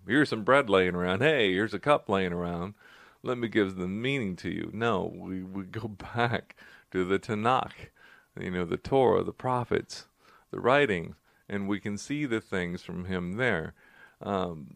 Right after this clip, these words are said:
he didn't just step onto the scene in, in a vacuum. That, uh,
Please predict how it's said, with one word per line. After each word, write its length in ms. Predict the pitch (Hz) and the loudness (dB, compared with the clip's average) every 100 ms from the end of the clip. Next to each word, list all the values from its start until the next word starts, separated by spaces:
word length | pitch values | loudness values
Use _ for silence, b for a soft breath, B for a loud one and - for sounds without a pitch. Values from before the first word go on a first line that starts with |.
| 80 | -8
he 140 | 101 | -4
didn't 260 | 107 123 117 | 2 2 0
just 200 | 113 104 | -4 -2
step 260 | 117 107 | 0 0
onto 300 | 107 107 101 | 2 2 0
the 160 | 90 92 | -4 -6
scene 880 | - - 156 139 107 90 92 87 - - | -8 -6 -2 0 0 0 -2 -6 -12 -6
in, 160 | 101 | -6
in 180 | 78 98 | -4 -2
a 60 | 101 | -2
vacuum. 720 | 92 110 127 - 90 82 82 - b b b | 2 0 0 -4 -4 -4 -8 -18 b b b
That, 420 | - 92 98 95 - _ _ _ _ _ _ _ _ _ _ _ _ _ _ - | -10 2 4 4 0 _ _ _ _ _ _ _ _ _ _ _ _ _ _ -16
uh, 520 | - 104 101 104 95 | -4 0 0 0 -4